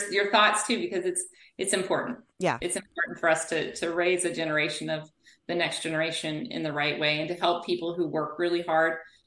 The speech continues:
Speaker 1: Um, I, I always say it, I, I, during the pandemic, when I would go to some of our facilities, one of them, um,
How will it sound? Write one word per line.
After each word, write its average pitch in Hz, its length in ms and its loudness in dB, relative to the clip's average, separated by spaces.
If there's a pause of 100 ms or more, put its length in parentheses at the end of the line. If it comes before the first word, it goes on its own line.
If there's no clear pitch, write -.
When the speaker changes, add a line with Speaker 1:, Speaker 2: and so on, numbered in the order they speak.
(180)
Speaker 1:
Um, 151 400 -2
I, 156 220 6
I - 320 2
always 160 200 2
say - 140 0
it, - 60 2
I, 160 100 6
I, - 500 0
during 202 220 4
the 170 60 0
pandemic, 165 580 0
when 160 120 0
I 156 100 4
would 156 120 0
go 160 180 4
to 160 220 -4
some 165 160 -4
of 165 120 -2
our 160 120 4
facilities, 160 600 -2
one 165 120 -4
of 165 140 -2
them, 160 220 -4
um, 160 360 -4